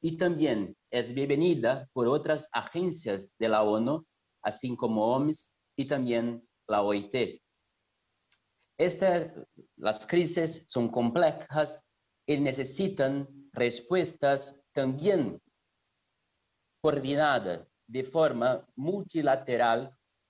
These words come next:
y que se pueda articular distintas medidas y acción. En este periodo de casi dos años,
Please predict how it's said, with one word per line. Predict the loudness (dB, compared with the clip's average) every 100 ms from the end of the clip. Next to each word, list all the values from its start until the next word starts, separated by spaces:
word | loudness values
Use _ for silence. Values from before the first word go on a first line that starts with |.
| _ _
y | -6
que | -4
se | -4 -6
pueda | 0 2 2 4 4 2 -6 _ -4
articular | -2 -2 -6 -4 0 4 4 0 -6
distintas | -8 -6 -2 0 2 0
medidas | 2 2 2 2 2 0 0 -10 _ _
y | -2
acción. | 0 0 -6 -4 -4 -10 -20 _ _ _ _ _ _ _ -2
En |
este | 0 2 0
periodo | 0 2 4 2 0 -2
de | -4 -4
casi | -2 -4 0
dos | 0 2
años, | 2 0 -2 -6 -8